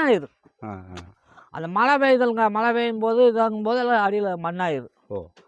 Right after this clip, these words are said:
Speaker 1: இப்ப உங்க, நீங்களே வந்து வாங்குனீங்களன்னா வாங்க மாட்டீங்க. மண்ணா இருக்குதும்பீங்க, வாங்க மாட்டீங்க. அப்ப நாங்க கொண்டு போய் காட்டுல போட்டாலும் அது பிடிக்காது. அதனால தான்.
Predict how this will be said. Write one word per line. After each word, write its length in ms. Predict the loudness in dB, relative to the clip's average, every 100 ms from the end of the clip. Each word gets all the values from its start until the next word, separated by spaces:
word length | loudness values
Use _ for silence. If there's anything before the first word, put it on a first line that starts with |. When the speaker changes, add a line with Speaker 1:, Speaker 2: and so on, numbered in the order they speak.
| _ _ _ _
Speaker 1:
இப்ப 180 | -8 -6
உங்க, 160 | -4
நீங்களே 320 | -4 -2 0
வந்து 200 | 2 0
வாங்குனீங்களன்னா 640 | 0 0 0 -6 -4 -4 0
வாங்க 360 | 0 0 -6
மாட்டீங்க. 220 | -4 -6
மண்ணா 400 | -2 -2 2 2
இருக்குதும்பீங்க, 600 | 0 -4 -6 -6 -4 -4
வாங்க 380 | 0 -2 -2 -4
மாட்டீங்க. 360 | -4 -6 -8 -10 _ _ _ _
அப்ப 180 | -6 0
நாங்க 400 | 4 4 4 2
கொண்டு 280 | 4 2 2
போய் 160 | 2
காட்டுல 200 | -2 -2
போட்டாலும் 300 | -6 -4 -2
அது 80 | -2
பிடிக்காது. 480 | -4 -8 -4 -4 -4 -10 _ _ _ _ _
அதனால 380 | -12 -8 -8
தான். 120 | -8